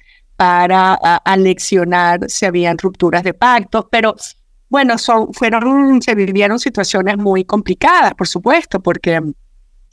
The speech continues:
sí hubo, eh, algunos enfrentamientos intermitentes donde las mujeres tuvieron que intervenir. Em,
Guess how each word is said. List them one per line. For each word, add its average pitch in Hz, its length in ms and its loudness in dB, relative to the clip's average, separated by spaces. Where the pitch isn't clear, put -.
sí 220 320 0
hubo, 220 420 0
eh, 202 500 0
algunos 247 880 0
enfrentamientos 185 1080 -2
intermitentes 190 1200 -2
donde 185 340 0
las 170 160 -2
mujeres 180 400 -2
tuvieron 175 400 0
que 180 100 -4
intervenir. 190 880 -2
Em, 175 1040 -2